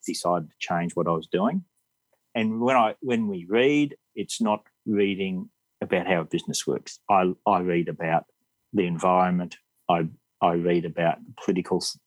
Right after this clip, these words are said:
things. Um, it's like the intergenerational report on Australia, read about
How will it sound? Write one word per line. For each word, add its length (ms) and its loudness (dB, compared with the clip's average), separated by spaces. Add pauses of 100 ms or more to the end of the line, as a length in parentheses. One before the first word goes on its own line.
(240)
things. 560 -2 (480)
Um, 480 2 (240)
it's 180 0
like 200 0
the 120 2
intergenerational 880 -2
report 420 0
on 160 -2
Australia, 760 2 (560)
read 220 2
about 240 -2